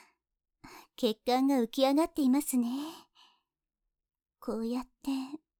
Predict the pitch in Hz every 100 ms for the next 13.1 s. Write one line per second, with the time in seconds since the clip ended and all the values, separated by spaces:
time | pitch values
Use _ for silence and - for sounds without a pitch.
0 | _ _ _ - 247 - 285 320 359 302
1 | 254 233 277 311 262 240 294 311 - 254
2 | 254 - - - - - - _ _ _
3 | _ _ _ _ _ _ _ - - -
4 | _ _ 269 254 311 339 - - 262 -
5 | - _ _ _ _ _ _ _ - -
6 | 220 208 254 254 220 226 302 - 294 262
7 | - 202 233 330 - - _ _ _ _
8 | _ _ _ _ _ _ _ _ _ _
9 | _ _ _ _ 370 - 349 - - _
10 | _ - 622 - - - _ - 240 240
11 | 339 370 294 302 - - - _ _ _
12 | _ _ - 220 269 285 339 415 - 302